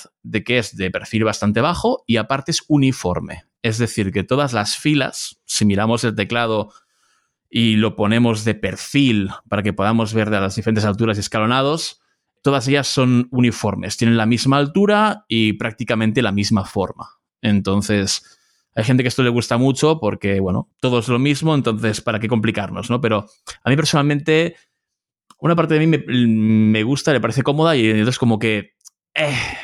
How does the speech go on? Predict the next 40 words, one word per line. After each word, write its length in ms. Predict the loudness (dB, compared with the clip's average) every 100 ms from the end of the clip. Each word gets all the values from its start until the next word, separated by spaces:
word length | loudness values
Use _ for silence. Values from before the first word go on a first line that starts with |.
| -6
no 380 | -2 0 2
me 80 | 0
acaba 280 | 0 0 0
de 100 | 0
convencer. 380 | 0 0 0 0
Es 100 | 0
un 100 | 2
fifty 260 | 0 -2
fifty. 440 | -4 -6 -8 -8 -6
Relación 360 | -4 -4 -2 0
amor-odio, 560 | 2 2 2 2 0 2
¿no? 100 | 2
Un 100 | 2
poquito. 460 | 0 0 0 -2 -4 -18 _ _ _ _
Pero 220 | 2 4
ya 140 | 4 4
os 80 | 4
digo, 240 | 2 2
hay 160 | 2 2
una 200 | 2 2
gran 380 | 0 0 0 0
variedad 440 | 0 0 0 0
y 80 | 2
me 80 | 2
he 40 |
dejado 260 | 2 2 2
muchísimos 580 | 2 0 0 2 0
por 180 | 0 -2
el 100 | -2
camino. 440 | 0 0 2 0 -2
Estoy 240 | -4 0
hablando, 260 | 0 2 2
digamos, 340 | 2 0 0
de 60 | 0
los 180 | 0
más 460 | -2 -2 -2 -4 _ _ _ -4
conocidos, 540 | -2 -2 -2 0 2
entre 200 | 2 2
comillas, 420 | 0 0 0 0
pero 420 | -2 0 0 -2